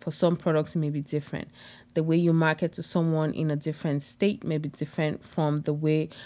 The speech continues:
you market to your original, um, customer base. The way you market to an older person may be different from the way,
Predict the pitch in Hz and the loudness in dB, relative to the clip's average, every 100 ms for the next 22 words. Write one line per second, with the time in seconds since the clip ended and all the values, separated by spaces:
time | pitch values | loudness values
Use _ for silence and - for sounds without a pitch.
0 | - - 156 156 151 165 - 160 147 143 | -12 -2 2 2 0 -4 -2 0 0 2
1 | 147 156 156 147 147 - - 143 139 - | 0 0 -2 0 0 -2 -4 -2 -2 -4
2 | - 160 - 151 147 - 185 185 180 180 | -8 -6 -2 -2 -4 4 6 6 4 0
3 | - - - - - 160 160 160 156 156 | -4 -18 -20 -20 -2 2 2 4 2 2
4 | 151 - 147 - 156 143 - 175 185 185 | 0 -2 -4 -2 0 0 0 2 4 4
5 | 185 185 165 - 175 160 156 147 151 143 | 2 0 0 0 0 0 -2 -4 -6 -4
6 | 151 - - 165 147 147 147 147 156 156 | -4 -4 -6 -2 -2 0 -2 2 2 0